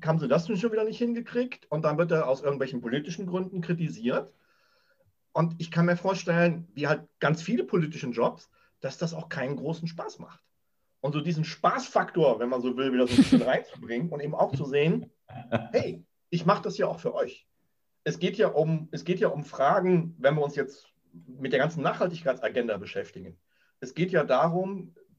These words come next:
Speaker 1: wie geht's, wie geht's weiter? Wie sind unsere Zukunftsperspektiven? Und wenn ich dann eben sehe, es gibt noch Zukunftsperspektiven,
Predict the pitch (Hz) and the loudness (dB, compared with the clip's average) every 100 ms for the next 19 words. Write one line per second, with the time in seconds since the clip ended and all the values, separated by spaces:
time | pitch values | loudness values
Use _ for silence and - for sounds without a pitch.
0 | _ _ - 117 147 185 185 190 - - | _ _ -20 -6 -4 -2 -2 -4 -6 -20
1 | - 156 170 190 151 156 160 127 127 160 | -10 -6 -4 -4 -2 -2 0 -2 -2 -4
2 | 165 156 160 302 247 202 - 101 - - | -4 -6 -6 -8 -8 -10 -6 -6 -6 -16
3 | - - - _ _ _ _ _ 113 156 | -16 -20 -20 _ _ _ _ _ 0 2
4 | 180 175 170 165 160 151 165 185 123 - | 2 2 0 0 -4 -2 0 0 -2 -4
5 | - 247 - 120 - - 147 - 120 123 | -4 -2 -2 -4 -8 -8 -8 -2 -2 -2
6 | 113 - 120 113 139 247 | -6 -10 -14 -10 -8 -10